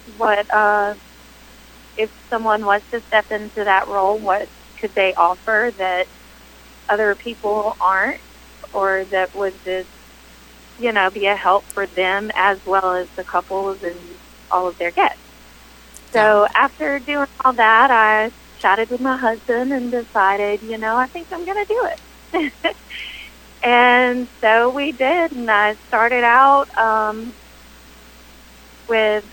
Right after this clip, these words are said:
Speaker 1: just my cousin's wedding that's coming up this next year. And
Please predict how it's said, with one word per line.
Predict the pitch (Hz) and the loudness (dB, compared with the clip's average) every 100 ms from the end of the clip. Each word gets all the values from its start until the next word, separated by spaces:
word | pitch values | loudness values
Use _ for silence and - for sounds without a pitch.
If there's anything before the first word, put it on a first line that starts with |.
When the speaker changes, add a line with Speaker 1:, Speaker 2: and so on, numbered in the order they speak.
| 220 - | -20 -2
Speaker 1:
just | 226 233 226 - - - - | 0 0 -2 -18 -20 -20 -14
my | 226 208 | -2 0
cousin's | 208 226 247 240 190 190 | 0 0 0 -2 -8 -10
wedding | - 190 185 185 220 | -4 -4 -4 -8 -8
that's | 233 - - | -8 -8 -10
coming | 214 202 | -6 -2
up | 190 | -2
this | - 208 | -4 -12
next | 208 202 220 - 226 | -8 -10 -10 -20 -8
year. | 247 202 190 233 - - - - - - - | -4 -4 -6 -10 -20 -20 -20 -20 -20 -16 -6
And | 208 202 196 196 | -2 -2 -4 -6